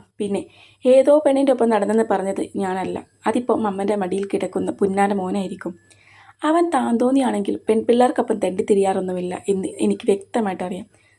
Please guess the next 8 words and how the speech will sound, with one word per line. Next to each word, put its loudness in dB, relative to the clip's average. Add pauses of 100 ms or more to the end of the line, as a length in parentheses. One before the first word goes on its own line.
So, 0 (340)
അതും 0
നീ 6
ആയിരിക്കും." -4 (440)
ഫാത്തിമ 2
ഷാൻ്റെ 0
തലയിൽ -2
തലോടിക്കൊണ്ടിരുന്നു. -2